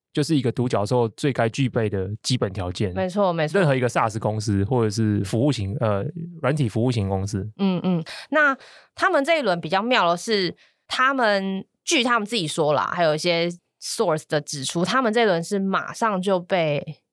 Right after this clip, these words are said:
Speaker 2: 英文叫 oversubscribe，要叫什么？超额认购。就是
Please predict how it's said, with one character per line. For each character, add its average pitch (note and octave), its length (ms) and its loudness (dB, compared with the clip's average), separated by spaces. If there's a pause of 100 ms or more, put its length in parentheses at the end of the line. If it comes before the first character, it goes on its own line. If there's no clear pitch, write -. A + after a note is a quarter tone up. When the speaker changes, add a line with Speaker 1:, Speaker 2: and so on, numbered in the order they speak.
(120)
Speaker 2:
英 G#3+ 160 0
文 F#3+ 100 2
叫 F#3 220 4
oversubscribe， E3 540 -2
要 F3 120 2
叫 F3 80 2
什 E3 140 -2
么？ - 80 -6
超 A3+ 280 2
额 F3 220 2
认 E3+ 260 0
购。 - 300 -2 (400)
就 G#3+ 140 0
是 G#3+ 320 2